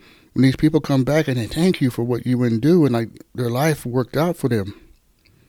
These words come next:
This brings God great glory.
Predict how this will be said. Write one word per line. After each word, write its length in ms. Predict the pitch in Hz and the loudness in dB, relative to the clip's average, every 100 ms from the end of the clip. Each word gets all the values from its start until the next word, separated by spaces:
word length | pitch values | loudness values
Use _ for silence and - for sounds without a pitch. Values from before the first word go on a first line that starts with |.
| _ _ _ _ _ _ | _ _ _ _ _ _
This 140 | 151 | -2
brings 400 | - 151 165 147 | 0 4 6 4
God 320 | - 135 120 110 | 2 0 0 0
great 260 | 127 107 | -2 -2
glory. 480 | 90 117 196 220 | -2 0 2 0